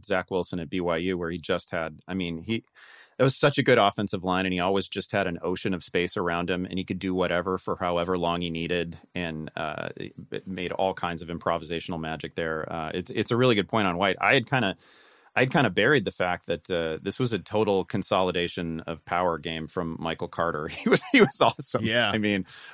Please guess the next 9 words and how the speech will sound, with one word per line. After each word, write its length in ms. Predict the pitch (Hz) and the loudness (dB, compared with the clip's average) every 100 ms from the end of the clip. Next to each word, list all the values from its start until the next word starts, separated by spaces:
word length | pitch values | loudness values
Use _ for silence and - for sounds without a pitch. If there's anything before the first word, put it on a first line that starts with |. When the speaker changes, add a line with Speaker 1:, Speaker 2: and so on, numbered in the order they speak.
| - | 2
Speaker 1:
uh, 280 | 117 107 101 | 6 6 6
leads 240 | 113 135 127 | 6 6 6
the 100 | 135 | 4
team 200 | 143 123 | 6 6
in 100 | 107 | 6
rushing 460 | 110 - 110 104 | 4 4 2 2
and 260 | 101 101 95 | 2 2 2
receiving, 640 | 101 104 98 95 95 95 117 - | 0 0 2 2 0 -2 -6 -4
uh, 320 | 87 78 | 0 0